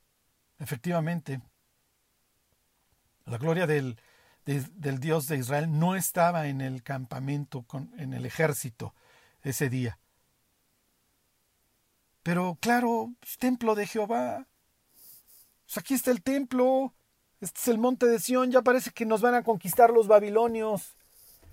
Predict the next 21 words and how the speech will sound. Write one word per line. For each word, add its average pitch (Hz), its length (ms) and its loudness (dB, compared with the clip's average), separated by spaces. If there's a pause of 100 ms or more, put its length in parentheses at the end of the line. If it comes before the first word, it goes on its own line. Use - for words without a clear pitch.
(480)
Pero 226 80 4
dices, 247 380 -2
"Oye, 226 420 4
¿no 240 220 4
sabes? 160 640 2
¿No 165 200 4
entiendes?". 165 840 -2 (380)
En 185 100 0
el 202 80 0
propio 254 300 2
capítulo 196 500 2
siete 190 360 -2
de 160 120 -2
Jeremías, 147 640 -2 (300)
les 147 140 2
dice 190 220 -2
Jeremías, 175 500 0 (200)
"Vayan 185 580 6 (200)
y 139 100 -2
vean 175 420 0 (100)
Silo. 208 720 2